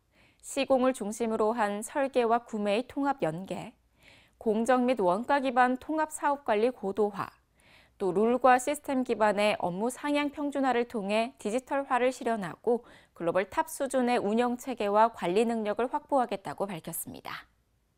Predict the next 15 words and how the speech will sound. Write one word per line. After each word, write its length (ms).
이어 220
황재욱 580
아이티 380
혁신실장은 1120
디지털 480
기반 340
업무 320
혁신을 480
위한 460
차세대 480
아이티 400
시스템 440
구축 460
경과 420
및 200